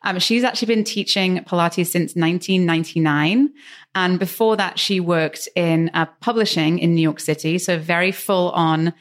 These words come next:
uh, career. Um, and she moved into the Pilates world and got certified under, or got trained under Ramana in New York City. And actually, she and I met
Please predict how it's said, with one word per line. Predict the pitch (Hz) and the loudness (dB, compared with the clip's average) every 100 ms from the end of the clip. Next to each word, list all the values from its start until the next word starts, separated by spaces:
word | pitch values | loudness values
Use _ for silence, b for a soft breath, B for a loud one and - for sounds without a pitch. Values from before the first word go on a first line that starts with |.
| b b - | b b -4
uh, | 160 | -4
career. | 156 - 170 160 151 180 B B B - | -4 -2 0 2 2 0 B B B -4
Um, | 185 180 | -2 0
and | 196 190 | 2 2
she | 226 202 | 2 2
moved | 208 226 233 214 - - | 4 2 0 -4 -12 -2
into | 202 196 214 196 | 0 0 0 0
the | 185 | -2
Pilates | - 185 180 190 | 0 0 0 -2
world | 175 165 160 175 185 185 | 0 0 2 2 0 -2
and | 175 165 165 - | 0 2 0 -2
got | - 165 - | -4 -4 -2
certified | 180 175 175 175 165 165 - | -2 -2 -2 -2 0 -2 -2
under, | 170 165 160 160 160 160 - | 0 2 2 2 2 0 0
or | 165 165 | -2 0
got | 175 - | -2 -2
trained | 208 196 190 | -2 0 0
under | 175 170 165 160 | 0 0 2 0
Ramana | 165 160 165 160 165 160 B B B - | 0 2 2 2 2 0 B B B -4
in | 175 165 165 - - | 0 2 2 0 0
New | 170 | 0
York | 160 | 0
City. | - 165 175 160 165 - | -2 -4 0 0 0 -2
And | 196 202 202 - b b b - | 0 0 -2 -6 b b b -8
actually, | 240 240 233 | -6 -2 -2
she | - | 0
and | 254 247 | 2 2
I | 233 214 | 2 -2
met | - 202 220 | -2 -2 -2